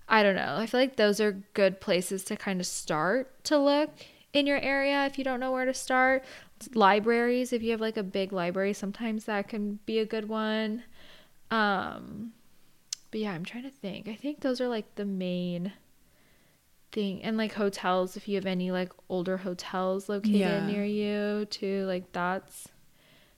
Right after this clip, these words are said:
Speaker 1: potential. So yeah, I mean, obviously it can be hard. Like, not every place <laughs> has, like, aesthetic buildings. So it's, like, you have to make the best of, like, where you live, but I feel like you can also get creative too. So
Speaker 2: Mm-hmm.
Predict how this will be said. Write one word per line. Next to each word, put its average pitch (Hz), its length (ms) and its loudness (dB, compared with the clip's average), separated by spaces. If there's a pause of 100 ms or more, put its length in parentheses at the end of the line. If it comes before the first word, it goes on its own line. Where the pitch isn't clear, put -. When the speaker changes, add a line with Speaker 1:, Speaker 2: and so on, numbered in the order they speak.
(240)
Speaker 1:
potential. 240 680 0
So 196 720 2 (440)
yeah, 190 180 4
I - 220 2
mean, 226 140 0
obviously 240 380 -2
it 262 80 -4
can 254 80 -6
be 247 100 0
hard. 190 460 4
Like, 190 240 -4
not 185 240 0
every 185 260 -2
place 180 340 -6
<laughs> - 80 -6
has, 190 300 -6
like, 196 160 0
aesthetic 180 420 -2
buildings. 180 440 -2
So 185 100 0
it's, 180 100 -4
like, 185 180 -2 (440)
you 233 120 6
have 226 120 4
to 262 100 4
make 208 220 2
the 226 100 6
best 180 460 4
of, 196 120 0
like, 185 220 2 (460)
where 190 180 2
you 180 160 2
live, 220 720 -2
but 185 340 2 (100)
I - 60 -14
feel 294 120 6
like 285 120 4
you 359 60 0
can 302 60 -2
also 214 280 0
get 202 220 0
creative 190 440 -4
too. - 380 -6
So - 460 -6 (360)
Speaker 2:
Mm-hmm. 190 440 2